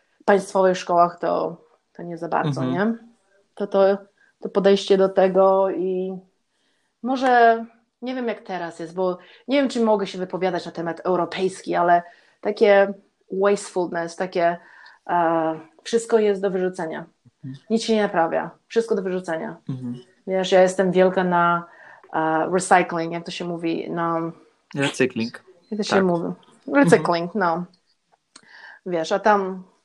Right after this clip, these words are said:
Speaker 1: troszeczkę to, to zmienia się, ale to tak wolno się zmienia.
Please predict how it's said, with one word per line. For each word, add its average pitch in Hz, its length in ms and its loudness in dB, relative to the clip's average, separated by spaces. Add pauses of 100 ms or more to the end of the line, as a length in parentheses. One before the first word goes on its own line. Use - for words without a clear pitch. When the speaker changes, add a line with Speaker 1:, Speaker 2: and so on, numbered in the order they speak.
(300)
Speaker 1:
troszeczkę 180 420 -8
to, 170 120 -4
to 170 120 -6 (260)
zmienia 269 520 4
się, 180 180 -2
ale 170 100 -2
to 170 80 -8
tak 160 300 -10
wolno 127 440 -10
się - 180 -12
zmienia. 64 500 -10